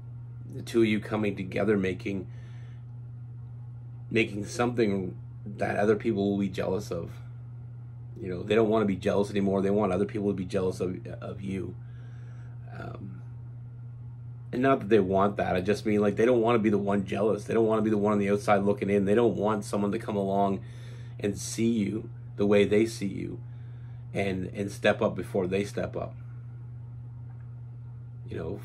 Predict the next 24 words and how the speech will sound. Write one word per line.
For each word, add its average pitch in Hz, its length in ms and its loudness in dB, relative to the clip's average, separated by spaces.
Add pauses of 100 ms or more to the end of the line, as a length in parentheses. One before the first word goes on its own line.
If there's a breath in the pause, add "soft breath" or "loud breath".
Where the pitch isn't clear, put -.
for 107 120 4
one, 107 300 6
they 104 100 8
don't 104 220 6
think 101 180 4
anybody 98 340 4
can 101 160 -4
be 101 160 0
as 92 120 0
good 98 240 0
to 101 60 -6
you 104 180 2
as 92 120 -2
they 101 120 0
wanna 104 280 4
be 117 300 0 (960)
or 98 200 4
as 92 120 0
they 98 120 4
could 117 320 0
be. 98 240 -2 (1080 loud breath)
And 95 340 -2
for 104 160 0
two, 117 540 4